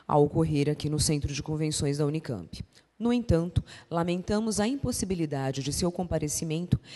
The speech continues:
devido a compromissos oficiais assumidos anteriormente. Desejamos sucesso no evento.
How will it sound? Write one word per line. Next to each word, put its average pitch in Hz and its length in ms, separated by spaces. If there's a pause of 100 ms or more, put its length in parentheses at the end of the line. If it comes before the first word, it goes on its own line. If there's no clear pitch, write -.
(200)
devido 190 400
a 220 60
compromissos 226 760
oficiais 165 840 (380)
assumidos 170 680
anteriormente. 170 880 (240)
Desejamos 151 640
sucesso - 840
no 160 160
evento. - 540